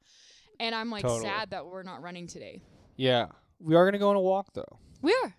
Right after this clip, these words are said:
Speaker 2: I mean, we haven't, the thing to remember is we've been doing, like, some bit of cardio every day for the last, like, three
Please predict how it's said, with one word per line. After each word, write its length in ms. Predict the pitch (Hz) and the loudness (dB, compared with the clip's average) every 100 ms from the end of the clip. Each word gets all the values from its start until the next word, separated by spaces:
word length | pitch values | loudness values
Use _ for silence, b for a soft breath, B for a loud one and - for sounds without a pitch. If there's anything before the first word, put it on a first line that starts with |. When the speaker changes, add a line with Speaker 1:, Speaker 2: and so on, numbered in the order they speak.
| _ _ _ _ | _ _ _ _
Speaker 2:
I 60 | 147 | -6
mean, 280 | 147 139 131 | -4 -6 -6
we 120 | 147 | -4
haven't, 400 | 147 185 185 160 _ _ _ _ _ _ | 0 -2 -2 -8 _ _ _ _ _ _
the 60 | |
thing 160 | 160 240 | -8 -6
to 60 | 214 | -4
remember 300 | 190 185 151 | -4 2 2
is 80 | 127 | 2
we've 180 | 147 | -4
been 160 | 156 156 | -6 -6
doing, 500 | 143 147 135 127 120 _ _ _ _ | -4 -4 -6 -12 -20 _ _ _ _
like, 360 | 127 107 - _ _ _ _ _ _ _ _ _ | -14 -14 -18 _ _ _ _ _ _ _ _ _
some 760 | - - - 143 135 131 131 123 - | -16 -12 -8 -6 -6 -8 -14 -16 -10
bit 240 | 127 113 | -8 -8
of 140 | 120 117 | -14 -14
cardio 420 | 123 110 104 104 | -8 -8 -6 -8
every 220 | 95 98 | -8 -10
day 180 | 92 87 | -14 -14
for 120 | - | -12
the 60 | 76 | -10
last, 240 | 90 - - | -10 -10 -16
like, 140 | - | -18
three 220 | - - | -14 -14